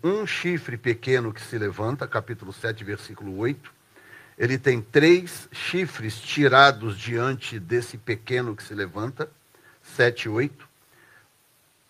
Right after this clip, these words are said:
Ah, o chifre pequeno tinha olhos, ah, indicando uma pessoa de visão, uma pessoa de influência, e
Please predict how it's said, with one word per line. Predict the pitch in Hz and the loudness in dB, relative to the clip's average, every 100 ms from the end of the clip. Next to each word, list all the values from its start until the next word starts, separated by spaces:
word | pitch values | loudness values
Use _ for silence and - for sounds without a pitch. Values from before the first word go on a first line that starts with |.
| _ | _
Ah, | - 117 113 110 107 104 | 0 4 4 4 2 0
o | 117 | -4
chifre | 113 - 202 202 170 | -6 -4 -6 -2 -2
pequeno | 165 151 - 151 135 120 | 0 -2 0 2 2 -2
tinha | - 143 139 117 - - | -6 -4 0 -2 -2 0
olhos, | 120 117 131 170 - - - _ _ _ _ _ - _ _ _ _ - | 2 2 0 -6 -8 -16 -20 _ _ _ _ _ -20 _ _ _ _ -2
ah, | 113 113 110 107 104 107 - | 2 2 2 0 -4 -10 -10
indicando | 131 135 117 110 131 135 135 131 | -4 -4 -4 -4 -2 0 -2 -6
uma | 131 123 120 | -8 -6 -6
pessoa | 127 107 - 131 131 117 104 90 - 90 _ | -4 -6 -2 0 0 0 -2 -6 -12 -20 _
de | 98 110 | -12 -10
visão, | 107 104 - 123 135 143 151 | -6 -6 -2 0 0 -2 -6
uma | 110 113 | -8 -8
pessoa | 110 113 - 120 | -6 -8 -6 -8
de | 107 110 | -6 -8
influência, | 107 110 107 120 135 - 160 _ _ _ _ _ - _ _ _ _ - | -10 -6 -4 -4 -4 -8 -10 _ _ _ _ _ -20 _ _ _ _ -12
e | 113 113 117 113 110 110 104 | -8 -4 -2 -2 -2 -2 -2